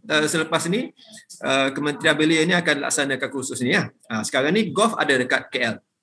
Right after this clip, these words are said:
Okey, so apa lagi? Di bawah Kementerian Pendidikan Tinggi kita ada kolej komuniti dan pelbagai lagi.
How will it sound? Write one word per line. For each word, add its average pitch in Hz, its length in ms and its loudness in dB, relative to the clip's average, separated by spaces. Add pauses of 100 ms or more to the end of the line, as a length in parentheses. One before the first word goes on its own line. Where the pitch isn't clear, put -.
(640)
Okey, 160 320 2 (240)
so 202 220 4
apa 196 180 6
lagi? 165 220 4
Di 165 100 2
bawah 175 300 4
Kementerian 180 340 0
Pendidikan 170 320 -2
Tinggi 175 280 0
kita 156 180 2
ada 156 100 2
kolej 165 640 2
komuniti 165 720 0
dan 180 320 4
pelbagai 180 880 4
lagi. 123 220 0